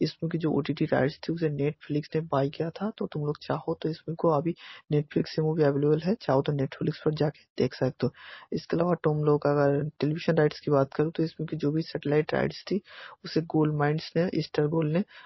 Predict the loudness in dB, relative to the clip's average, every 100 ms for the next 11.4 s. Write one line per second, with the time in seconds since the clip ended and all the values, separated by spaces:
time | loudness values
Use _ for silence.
0 | -4 2 4 4 0 0 -2 0 -2 -2
1 | -2 -2 -2 -2 0 -2 -2 -6 -6 0
2 | 0 2 0 2 2 0 -2 0 0 -2
3 | -2 -4 -2 -4 -2 -2 0 0 2 0
4 | -2 -2 -4 0 -2 -4 -16 0 0 2
5 | 0 0 -2 -2 0 -2 2 0 0 -2
6 | -2 0 0 4 4 4 -2 -8 -10 0
7 | 4 4 2 0 -2 0 0 0 -2 0
8 | 0 0 0 0 2 2 2 2 2 2
9 | 0 0 -2 0 2 2 0 -6 -4 -2
10 | -4 -2 0 0 0 0 0 0 -2 -4
11 | -4 -4 -2 -4